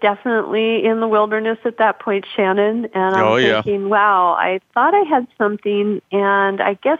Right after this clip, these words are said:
Speaker 1: I'm pretty much dead in the water."
Speaker 2: Mm.
Speaker 1: And, um, you know, I prayed about it, and I got, I just got madder and madder, and it was, again, it was this insanity, right? I'm thinking, "This is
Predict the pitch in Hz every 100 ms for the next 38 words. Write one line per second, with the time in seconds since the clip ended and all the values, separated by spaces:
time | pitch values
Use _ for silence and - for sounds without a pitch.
0 | - 262 247 - 226 233 220 202 - -
1 | - - _ _ _ _ _ _ _ 208
2 | 202 214 208 233 277 370 175 82 175 _
3 | _ _ _ _ _ 120 110 - 202 208
4 | 208 208 214 208 208 202 202 226 - 208
5 | 233 254 277 190 185 - 196 214 240 240
6 | 240 247 247 254 240 - - 202 202 196
7 | 190 190 - - - - 208 240 202 247
8 | 262 370 - 339 233 220 220 226 214 202
9 | 180 175 202 226 226 208 208 - 208 202
10 | - 196 214 196 220 226 220 190 202 185
11 | 196 190 190 - 190 185 _ 196 196 202
12 | 180 160 151 151 _ _ 185 185 220 220
13 | 214 196 - 202 - 208 190 185 - 320
14 | -